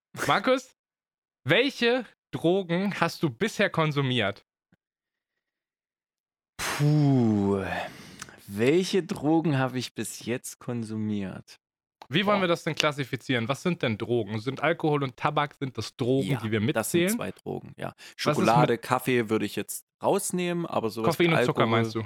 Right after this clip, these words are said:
Speaker 2: ja. Mhm.
Speaker 1: Genau. Äh, Alkohol, Kaffee würde ich, würde ich dazu zählen. Äh, Alkohol und Zigaretten. Äh, pf, ja, was, was soll ich da sagen? Ähm, ja, Zigaretten, Alkohol,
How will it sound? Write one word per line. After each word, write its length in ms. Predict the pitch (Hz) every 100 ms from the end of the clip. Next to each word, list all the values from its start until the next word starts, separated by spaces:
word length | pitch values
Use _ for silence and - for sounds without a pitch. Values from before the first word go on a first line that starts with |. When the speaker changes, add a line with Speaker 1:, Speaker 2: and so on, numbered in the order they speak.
| 117
Speaker 2:
ja. 200 | 110 - _ _ _ _ _ _
Mhm. 60 | 175
Speaker 1:
Genau. 160 | 196 - - -
Äh, 100 | -
Alkohol, 540 | 104 101 - 110 113 107
Kaffee 360 | 110 - 98
würde 180 | 95 95
ich, 140 | 85 -
würde 120 | 85
ich 60 | -
dazu 280 | - -
zählen. 280 | - - 82 - - - -
Äh, 220 | 120 113
Alkohol 420 | 110 113 104 98 95
und 140 | 92
Zigaretten. 360 | - 92 92 - _ - - - _ _ -
Äh, 320 | 127 131 127
pf, 320 | - - -
ja, 340 | 117 117 202 208 - -
was, 240 | 120 - - - -
was 140 | -
soll 100 | 110
ich 60 | -
da 100 | 101
sagen? 360 | 104 147 123 101
Ähm, 520 | 107 104 104 104 95 -
ja, 180 | 107 131
Zigaretten, 480 | - 107 110 127 98
Alkohol, 480 | 117 - 160 320